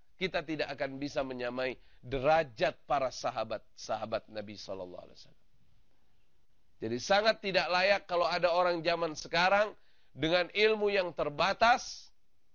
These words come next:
dengan pengetahuan yang sangat sedikit, perjuangan yang belum ada apa-apanya, berani mengkritik sahabat. Mana? Siapa kita, siapa mereka?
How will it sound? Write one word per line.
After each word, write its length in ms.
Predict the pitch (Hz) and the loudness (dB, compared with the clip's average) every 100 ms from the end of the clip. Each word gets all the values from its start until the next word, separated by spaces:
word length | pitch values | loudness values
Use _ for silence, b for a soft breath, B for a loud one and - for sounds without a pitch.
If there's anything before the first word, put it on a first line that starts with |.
| - - - - | -20 -20 -20 -6
dengan 320 | 139 175 190 | -2 0 -2
pengetahuan 720 | 165 190 196 208 202 196 214 202 | 0 2 2 4 4 4 4 4
yang 240 | 190 175 | -2 -2
sangat 400 | - 202 202 - | -4 0 0 -2
sedikit, 560 | 180 165 - 240 254 - - - - - | -8 -8 0 4 4 2 -20 -20 -20 -16
perjuangan 640 | - 175 135 180 214 226 226 202 | -4 -4 -2 4 6 6 0 0
yang 160 | 196 | 0
belum 320 | 165 226 240 | 4 6 6
ada 320 | - 208 180 175 | 4 2 2 2
apa-apanya, 800 | 196 208 196 - 254 277 302 - - - - - | 0 4 2 6 6 6 4 2 -4 -20 -10 4
berani 320 | 240 262 269 | 4 4 0
mengkritik 560 | 247 240 269 262 247 | 0 4 2 2 -4
sahabat. 480 | 196 240 214 208 196 - - - - | 0 2 4 4 2 -2 -20 -20 -4
Mana? 560 | 196 330 403 339 - - - - - | 0 0 0 -2 -2 -8 -14 -20 -8
Siapa 480 | 277 370 381 320 240 | 6 6 6 2 0
kita, 320 | 285 - 233 | -8 -8 -8
siapa 400 | - 226 214 196 | -4 -4 -2 -4
mereka? 400 | 170 - - - | -6 -8 -10 -20